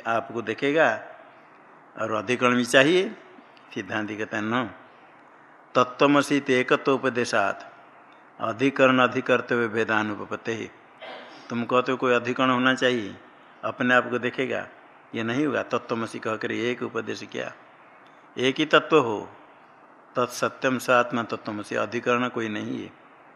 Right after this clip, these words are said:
भेद नहीं हो सकता है। टीका में, अच्छा, आगे, "तथा सत-, तथा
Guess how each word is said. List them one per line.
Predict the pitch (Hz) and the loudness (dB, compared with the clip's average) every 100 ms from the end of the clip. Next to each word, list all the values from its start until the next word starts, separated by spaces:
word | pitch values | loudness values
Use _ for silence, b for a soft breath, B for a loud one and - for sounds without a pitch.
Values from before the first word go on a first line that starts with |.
| - - - | -20 -20 -10
भेद | 104 117 113 | -2 0 0
नहीं | 113 143 | 0 0
हो | 135 | -2
सकता | 107 - | -4 -6
है। | 107 90 95 - - - - - - - - - - - - - - | -6 -6 -16 -20 -20 -20 -20 -20 -20 -20 -20 -20 -20 -20 -20 -18 -8
टीका | 117 123 117 | -6 -2 -2
में, | 107 104 123 156 - - - - - - - - - - - | -2 -6 -10 -14 -20 -20 -20 -20 -20 -20 -20 -20 -20 -20 -14
अच्छा, | 107 - 110 | -8 -4 -4
आगे, | 110 107 - | -4 -6 0
"तथा | 123 139 135 | 4 8 8
सत-, | - 117 - - - - - - 120 | 6 -2 -4 -18 -20 -20 -20 -8 -2
तथा | 120 107 - - | 0 0 -2 -8